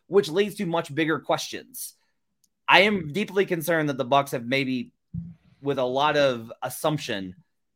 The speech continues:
bought into an idea that they were a little bit better maybe than they were because of their record, which wasn't backed up by their performance for most of the season.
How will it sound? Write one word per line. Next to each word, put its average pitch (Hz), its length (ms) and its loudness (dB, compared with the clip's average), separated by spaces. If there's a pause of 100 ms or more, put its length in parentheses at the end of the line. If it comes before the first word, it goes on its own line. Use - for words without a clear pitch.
(140)
bought 151 340 4
into 170 280 0
an 143 60 4
idea 135 280 0
that 123 80 -6
they 147 100 0
were 165 60 0
a 131 60 2
little 151 240 0
bit 135 180 0
better 143 300 4
maybe 123 320 -2
than 113 480 -6 (720)
they 120 200 -4
were 143 640 -2 (300)
because 143 240 0
of 120 120 -4
their 113 140 -2
record, 156 540 -2
which 127 160 -8
wasn't 147 340 0
backed 143 260 0
up 135 200 -2
by 120 400 -2
their 120 180 -4
performance 107 560 -8
for - 80 -16
most 92 240 -12
of - 60 -20
the - 80 -20
season. 78 320 -20